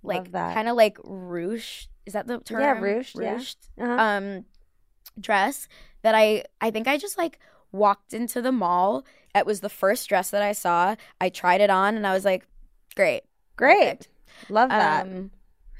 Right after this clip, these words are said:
Speaker 1: Well,
Speaker 2: yeah.
Speaker 1: I think that we are now ridding you of this rejection trauma.
Speaker 2: Thank you.
Speaker 1: Because this person, wherever they are,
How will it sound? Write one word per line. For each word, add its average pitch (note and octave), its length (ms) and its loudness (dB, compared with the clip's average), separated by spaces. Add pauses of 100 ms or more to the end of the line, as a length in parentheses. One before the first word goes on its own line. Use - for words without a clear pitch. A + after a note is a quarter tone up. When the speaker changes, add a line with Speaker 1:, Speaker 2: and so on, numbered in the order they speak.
(300)
Speaker 1:
Well, D4 320 6
Speaker 2:
yeah. - 80 -18 (480)
Speaker 1:
I E4 220 6
think C4 460 0
that F#3 340 2 (560)
we B3 340 2
are A3 240 4
now G#3 260 4
ridding G3+ 420 0
you F#3 180 -4
of E3+ 280 -4
this F3+ 460 0
rejection F#3+ 680 -4
trauma. C#3+ 680 -4
Speaker 2:
Thank D#4+ 220 -10
you. G#3+ 320 -2 (220)
Speaker 1:
Because C#4+ 840 4 (560)
this D#4 320 0
person, D4 680 2
wherever A3 400 2
they A#3 180 2
are, G3 580 6